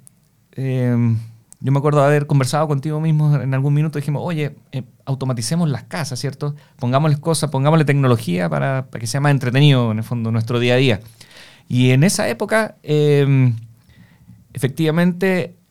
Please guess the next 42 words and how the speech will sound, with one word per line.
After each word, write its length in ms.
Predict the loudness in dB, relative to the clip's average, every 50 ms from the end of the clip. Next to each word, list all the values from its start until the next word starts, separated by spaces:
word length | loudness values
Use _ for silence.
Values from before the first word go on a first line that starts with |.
| -2
automatizar 540 | 0 2 2 2 0 -2 -4 -4 -4 -4 -4
una 140 | -2 -2 -2
casa 300 | -2 -2 -4 -4 -6 -6
costaba 480 | -6 -6 -8 -8 -10 -12 -12 -10 -6 -4
mucho 240 | -2 -2 -2 -2
dinero, 340 | -4 -4 -4 -6 -6 -8 -12 -16 -20 _ _ _ _ _
porque 180 | -10 -8 -6 -4
tenías 240 | -4 -2 -2 -2
que 80 | -2 -4
tener 320 | -4 -2 -2 -2 0 0
una 140 | 0 0 0
especie 360 | -2 -4 -6 -6 -4 -4 -4
de, 460 | -4 -4 -4 -4 -4 -4 -4 -6 -6 -8 -10 -18 _ _ _ _
o 180 | -10 -6 -4 -4
un 120 | -2 -2
computador, 540 | -2 -2 -2 -2 0 0 2 2 2 2 0
en 40 | -2
el 60 | -2
fondo, 240 | -2 -2 -2 -2 -2
dedicado 520 | -2 0 -2 -2 0 2 2 4 4 4
a 100 | 4 4
eso, 320 | 4 2 0 0 -2 -4 -4
o 200 | -4 -4 -4 -4
un 220 | -2 -2 -4 -4 -6
P 300 | -10 -10 -6 -6 -4 -4
L 180 | -4 -6 -6
C, 260 | -4 -2 -2 -2 -2
¿cierto? 280 | 0 -2 -4 -4 -4 -6
Que 80 | -4 -4
era 120 | -4 -4
un 120 | -4 -6
computador 380 | -6 -6 -4 -4 -2 -2 0 0
más 120 | -2 -2
industrial, 540 | -2 0 0 -2 -2 -2 -2 0 0 -2 -4 -8 -14 _ _ -20 _ -20 _ -8
y 120 | -8 -8
todos 340 | -6 -4 -2 0 0 2 2
los 300 | 2 2 2 0 -2 -6 -4
artefactos 800 | -4 -4 -4 -4 -6 -6 -4 -2 -4 -4 -4 -6 -6 -6 -6 -6
que 340 | -6 -6 -6 -4 -4 -4
había 220 | -4 -4 -4 -4 -6
que 140 | -6 -6 -4
conectar 500 | -4 -4 -4 -6 -6 -8 -8 -8 -8